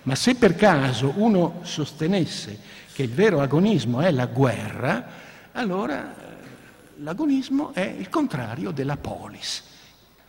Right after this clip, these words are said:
Fuori della polis c'è la guerra.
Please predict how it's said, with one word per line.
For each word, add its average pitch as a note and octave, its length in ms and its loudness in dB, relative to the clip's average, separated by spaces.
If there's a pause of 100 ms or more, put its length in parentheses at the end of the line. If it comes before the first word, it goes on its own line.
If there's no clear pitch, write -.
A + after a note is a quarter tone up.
(200)
Fuori G#3 400 4
della D3+ 240 6
polis E3 680 4
c'è E3 280 -4 (160)
la E3 140 0
guerra. G2+ 580 -8